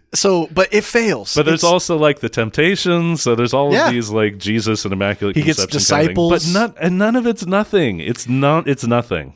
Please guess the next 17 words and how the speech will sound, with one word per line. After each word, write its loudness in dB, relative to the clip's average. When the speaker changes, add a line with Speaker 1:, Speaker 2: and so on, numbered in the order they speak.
Speaker 1:
It, -2
it's -4
there, 0
but -2
they 2
don't 0
do 2
anything 0
with -2
it. -2
And 0
it's 0
all 4
just -2
in -2
service 0
of -4